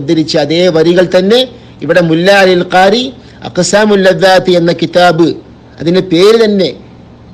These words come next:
പറഞ്ഞുകൊണ്ട് ഇവിടെ രേഖപ്പെടുത്തുന്നുണ്ട്. ചുരുക്കി പറഞ്ഞാൽ, ഷെയ്ഖുൽ ഇസ്ലാം ഇബ്നു തൈമിയയുടെ സത്യസന്ധതയാണ് ഇവിടെ നമുക്ക്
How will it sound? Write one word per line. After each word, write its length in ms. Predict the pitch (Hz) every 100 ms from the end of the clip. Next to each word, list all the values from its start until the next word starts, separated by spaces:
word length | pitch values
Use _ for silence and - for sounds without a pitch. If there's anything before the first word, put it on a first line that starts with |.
| - - - - -
പറഞ്ഞുകൊണ്ട് 600 | 156 170 190 175 170 165 143 -
ഇവിടെ 260 | 147 165 165 - - - - - - - - - -
രേഖപ്പെടുത്തുന്നുണ്ട്. 760 | 170 190 180 156 143 135 110 92 - - - - - - -
ചുരുക്കി 260 | 156 233 262 214
പറഞ്ഞാൽ, 360 | 208 202 196 175 - - - - - -
ഷെയ്ഖുൽ 280 | 185 190 185
ഇസ്ലാം 280 | - 180 165 160
ഇബ്നു 160 | 175 175
തൈമിയയുടെ 480 | 165 170 165 151 143 - - - - - - - -
സത്യസന്ധതയാണ് 760 | 156 196 190 190 190 175 156 143
ഇവിടെ 220 | 143 147 135 - - - - -
നമുക്ക് 240 | 151 156